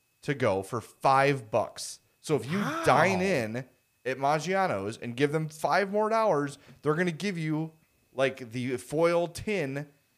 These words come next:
Speaker 1: that you just microwave it for five minutes or whatever,
Speaker 2: Sure.
Speaker 1: and you've got a fresh Maggiano's meal.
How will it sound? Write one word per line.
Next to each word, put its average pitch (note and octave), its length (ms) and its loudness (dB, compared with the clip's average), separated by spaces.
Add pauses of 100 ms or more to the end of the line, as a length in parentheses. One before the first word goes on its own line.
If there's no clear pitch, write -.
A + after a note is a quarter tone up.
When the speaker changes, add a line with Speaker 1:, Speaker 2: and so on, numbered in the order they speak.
(160)
Speaker 1:
that B2 100 -2
you C#3 80 -2
just A2+ 160 -4
microwave D#3 520 0
it D#3 100 -6
for C#3+ 120 -10
five D#3 300 2
minutes D#3+ 260 -4
or D#3+ 60 -2
whatever, C3+ 500 0
Speaker 2:
Sure. - 0 -
Speaker 1:
and B2+ 160 -2
you've C#3 140 -2
got C#3 180 4
a G2+ 100 0
fresh D3+ 440 -2
Maggiano's C3+ 640 -2
meal. B2+ 420 0